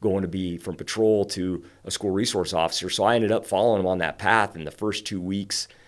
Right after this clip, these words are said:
I was like, "What am I doing here?" And then I found my groove, and I started to coach wrestling and, uh, you know, with the kids there, and I had an after-school weightlifting program, and I really took that opportunity to work with some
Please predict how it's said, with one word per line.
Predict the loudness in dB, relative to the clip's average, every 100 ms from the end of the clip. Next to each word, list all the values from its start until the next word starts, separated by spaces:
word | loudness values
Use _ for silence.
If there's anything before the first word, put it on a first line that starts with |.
| -20 -8
I |
was | -6 -4
like, | -6
"What | -8 -8 -8
am | -10
I | -14 -20 _
doing | -14 -12 -12 -12
here?" | -18 -20 -20 -20 _ _ _ _ _ _ -10 -4
And | -2
then | -2
I | -2
found | 0 0 0
my | -6
groove, | -4 -2 -2 -2 -6 -10
and | -6 -4
I |
started | -4 -2 -2 -2
to | -2 -4
coach | -4 -4 -4 -2
wrestling | 0 0 -2 -2 -4 -4 -6
and, | -8 -10 -20 -20 -6
uh, | -2 0 -2 -6 -18 _
you | -6
know, |
with | -4 -8
the |
kids | -4 -2 -2
there, | 2 4 6 4
and | 2
I |
had | 0
an | 0
after-school | -2 -2 -8 -4 -2
weightlifting | 0 -2 -4 -6 -4
program, | 0 0 2 0 0 -2 -4
and | -4
I | -2
really | 0 0 2 0
took | -2 -4 0
that | 0 0
opportunity | -2 -6 -6 -6 -4 -6
to | -6
work | -4 -4 -4
with | -6
some | -6 -8